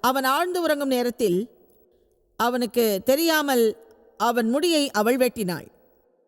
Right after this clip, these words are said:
அப்போது தனது சக்தியை இழந்திருந்த அவனை எதிரிகள் மிக சுலபமாக பிடித்தனர். ஆனால் அந்த ஒரு மனிதன்தான் ஆயிரம் பேர்களை கொன்று குவித்தான். அது மட்டுமல்ல, தன் வெற்று கைகளினால்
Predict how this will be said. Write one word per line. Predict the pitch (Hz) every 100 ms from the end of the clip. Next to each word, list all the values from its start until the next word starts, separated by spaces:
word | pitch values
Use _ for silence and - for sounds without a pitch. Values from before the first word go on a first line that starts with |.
| _ _ _ _ _ _ _ _ -
அப்போது | 220 254 254 226 220
தனது | 220 214 202 190 175 - - _ -
சக்தியை | 254 262 294 269 233
இழந்திருந்த | 240 240 226 202
அவனை | 208 233 262 320 - _ _ -
எதிரிகள் | 202 262 349 339 294 240
மிக | 240 262
சுலபமாக | 302 359 381 302 233 285
பிடித்தனர். | 339 339 294 240 - - _ _ _ _ _ _ _ _ _ 226
ஆனால் | 262 277 269 233
அந்த | 277 269
ஒரு | 254 247
மனிதன்தான் | 262 349 339 285 226 214 247 - _ _ _ _ _ _ _ -
ஆயிரம் | 220 294 370 381 349 294
பேர்களை | 285 262 247 247 254 -
கொன்று | 233 233 226
குவித்தான். | 214 180 - 139 - _ -
அது | 226 240
மட்டுமல்ல, | 240 240 214 214 302 403 _
தன் | 220 208
வெற்று | 196 294 - 370
கைகளினால் | 311 302 302 285 233 202 214 370